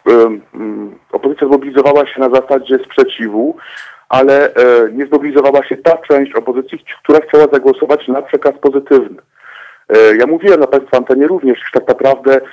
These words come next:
zwycięstwo opozycji jest uwarunkowane nie tylko przekazem sprzeciwu, ale również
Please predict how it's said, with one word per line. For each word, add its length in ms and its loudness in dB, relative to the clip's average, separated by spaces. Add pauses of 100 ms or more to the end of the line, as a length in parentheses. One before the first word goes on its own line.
(260)
zwycięstwo 640 0
opozycji 500 -2
jest 180 0
uwarunkowane 720 0
nie 100 -6
tylko 260 0
przekazem 720 0
sprzeciwu, 520 -2
ale 260 4
również 500 0